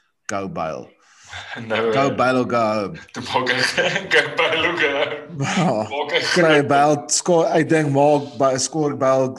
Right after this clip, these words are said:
Speaker 1: wat se twee goals en
Speaker 2: Hy het
Speaker 1: assist of
Speaker 2: definitief
Speaker 1: iets.
Speaker 2: bonus gekry vir daai game.
Speaker 1: Ehm, so ek gaan, ek gaan maar my, ek gaan maar gaan met Bale. Hy het soos belaglike lae ownership. Ehm, hulle speel,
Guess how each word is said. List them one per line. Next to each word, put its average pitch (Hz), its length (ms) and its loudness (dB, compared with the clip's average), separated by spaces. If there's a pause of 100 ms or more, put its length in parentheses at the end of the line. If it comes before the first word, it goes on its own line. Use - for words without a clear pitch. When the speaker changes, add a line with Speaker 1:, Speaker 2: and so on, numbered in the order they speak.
(140)
Speaker 1:
wat 120 200 0
se 127 80 -6
twee 139 260 0
goals 123 280 0
en 120 100 -6
Speaker 2:
Hy 127 60 -4
het 117 80 -2
Speaker 1:
assist 110 320 2
of 104 60 -4
Speaker 2:
definitief 117 120 -6
Speaker 1:
iets. 117 60 -6
Speaker 2:
bonus 98 400 -2
gekry 85 320 -12
vir 80 100 -20
daai 82 180 -14
game. 78 240 -16 (220)
Speaker 1:
Ehm, 131 380 -4
so 156 140 0
ek 147 140 4
gaan, 151 260 0
ek 143 120 2
gaan 156 180 0
maar 143 320 4
my, 139 220 2
ek 127 180 -2
gaan 143 160 -4
maar 135 100 0
gaan 139 280 -4
met 127 140 -4
Bale. 120 300 2 (200)
Hy 120 60 -8
het 117 140 -6
soos 117 140 -10
belaglike 127 680 -2
lae 120 440 -2
ownership. 120 580 -8 (280)
Ehm, 110 600 -6 (160)
hulle 113 220 -8
speel, 120 880 -4